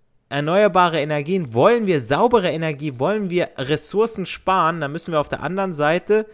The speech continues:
eben auch mal die Arschbacken zusammenkneifen. Und das wusste damals auch schon Nikola Tesla.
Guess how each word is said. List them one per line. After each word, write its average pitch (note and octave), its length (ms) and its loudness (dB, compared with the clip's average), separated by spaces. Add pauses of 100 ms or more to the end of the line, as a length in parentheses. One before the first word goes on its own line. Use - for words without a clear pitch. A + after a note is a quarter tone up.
(120)
eben E3 260 0
auch E3 140 0
mal E3+ 140 0
die E3 140 -6 (120)
Arschbacken E3+ 520 -2
zusammenkneifen. A#2+ 960 -6 (1000)
Und D3 180 -4
das D#3+ 180 0
wusste A3+ 320 0
damals G3 460 2
auch E3 160 0
schon E3 240 -2
Nikola D#3+ 400 2
Tesla. A3 640 0